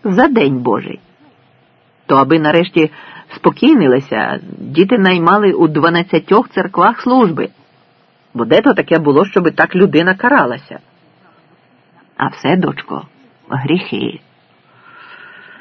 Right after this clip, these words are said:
Бо і мольфарила, і ворожила. А що мстива була покійниця, а скупонька, най Бог хоронить.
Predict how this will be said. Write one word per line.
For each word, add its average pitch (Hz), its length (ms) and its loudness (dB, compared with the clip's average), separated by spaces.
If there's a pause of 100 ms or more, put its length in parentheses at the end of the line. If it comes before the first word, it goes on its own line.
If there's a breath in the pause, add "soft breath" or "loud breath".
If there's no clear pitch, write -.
(600 loud breath)
Бо 147 200 4
і 180 200 0
мольфарила, 139 760 -2
і 135 200 0
ворожила. 165 840 0 (840)
А 147 120 -4
що 196 240 -2
мстива 247 520 0
була 143 260 2
покійниця, 131 840 -6 (580)
а 180 160 2
скупонька, 190 960 0 (320)
най 202 380 2
Бог 170 280 0
хоронить. - 640 -4